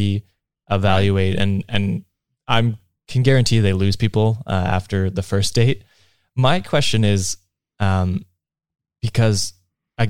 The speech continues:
and, and again, I hate bringing this back to Christianity because I, I know it's not a cult. <laughs> No one, please don't anyone attack us for this, but, um,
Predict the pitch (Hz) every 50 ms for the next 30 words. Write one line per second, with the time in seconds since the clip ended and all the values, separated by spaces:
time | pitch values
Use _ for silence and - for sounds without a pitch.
0 | 101 - 110 104 104 - - 110 107 104 104 101 110 98 95 98 98 98 123 135
1 | - 127 127 123 120 113 104 - 107 101 98 - - - 101 - - 98 95 95
2 | 95 92 95 92 - 98 90 98 95 95 - 98 98 101 107 110 110 107 107 101
3 | 107 104 - 117 107 104 101 - 104 90 95 95 - - 120 123 123 107 117 127
4 | 107 98 131 143 131 98 123 123 - 139 131 135 139 139 143 143 143 - 175 -
5 | - - - - - 151 156 143 139 131 139 139 139 139 139 135 131 131 127 120
6 | - 123 110 104 - 110 101 - - 107 101 104 104 98 107 113 107 104 - -
7 | - - - - _ - - 104 104 101 98 98 95 92 95